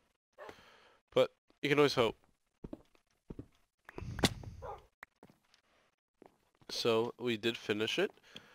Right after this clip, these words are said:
For the inside, I'm thinking we'll just do, like, a little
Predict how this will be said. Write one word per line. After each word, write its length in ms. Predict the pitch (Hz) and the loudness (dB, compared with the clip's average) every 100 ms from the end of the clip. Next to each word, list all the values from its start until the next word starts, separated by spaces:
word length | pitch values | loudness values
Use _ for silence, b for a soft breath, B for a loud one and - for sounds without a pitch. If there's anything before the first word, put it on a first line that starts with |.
| B | B
For 120 | - 110 | -10 -4
the 200 | 110 - - | -4 -4 0
inside, 720 | 139 131 - 120 101 92 92 - - | 2 2 2 4 4 4 2 -4 -8
I'm 140 | 104 | -8
thinking 680 | 101 - 104 92 98 92 90 - - - | -6 -4 -4 0 -2 -2 -6 -14 -20 -16
we'll 120 | 98 | -12
just 180 | 92 - | -8 -6
do, 100 | 101 | -4
like, 140 | 90 | -4
a 60 | 92 | -2
little 180 | 90 | -4